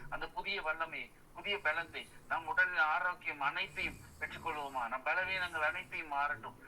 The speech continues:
நோய்கள் அனைத்தும் மாறட்டும். பரிசுத்த ஆவியின் வல்லமையினால், இயேசுவின் அந்த ப-, பவர்ஃபுல்லான அந்த நேம்ல நம்ம மேல இருக்கிற அனைத்து நோய்களும் நீங்கி போகட்டும். ஹல்லேலூயா, ஹல்லேலூயா, ஹல்லேலூயா, ஹல்லேலூயா. புதிய பிறப்பாக அந்த பரிசுத்த ரத்தத்தினால் கழுவப்பட்ட புதிய பிறப்பாக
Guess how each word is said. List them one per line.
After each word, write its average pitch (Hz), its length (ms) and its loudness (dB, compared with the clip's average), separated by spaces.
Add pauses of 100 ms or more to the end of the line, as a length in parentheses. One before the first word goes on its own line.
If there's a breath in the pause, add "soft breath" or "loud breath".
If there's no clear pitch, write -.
(120)
நோய்கள் 196 340 2
அனைத்தும் 170 440 0
மாறட்டும். 143 420 -2 (240)
பரிசுத்த 185 440 -4
ஆவியின் 165 420 0
வல்லமையினால், 151 600 0 (240 loud breath)
இயேசுவின் 185 540 -4
அந்த 151 160 0
ப-, 147 320 -2 (320 loud breath)
பவர்ஃபுல்லான 165 640 0
அந்த 139 120 -4
நேம்ல 156 440 2 (220 loud breath)
நம்ம - 180 0
மேல 180 320 2
இருக்கிற 143 280 2
அனைத்து 175 360 2
நோய்களும் - 480 -2
நீங்கி - 280 0
போகட்டும். - 520 -6 (260)
ஹல்லேலூயா, - 680 0
ஹல்லேலூயா, 165 640 0
ஹல்லேலூயா, 165 540 0
ஹல்லேலூயா. 160 340 -2 (300 loud breath)
புதிய 208 260 0
பிறப்பாக 165 560 2
அந்த 110 240 -2
பரிசுத்த - 520 -2
ரத்தத்தினால் 165 680 0
கழுவப்பட்ட 160 560 -2
புதிய - 360 -8
பிறப்பாக 135 600 -2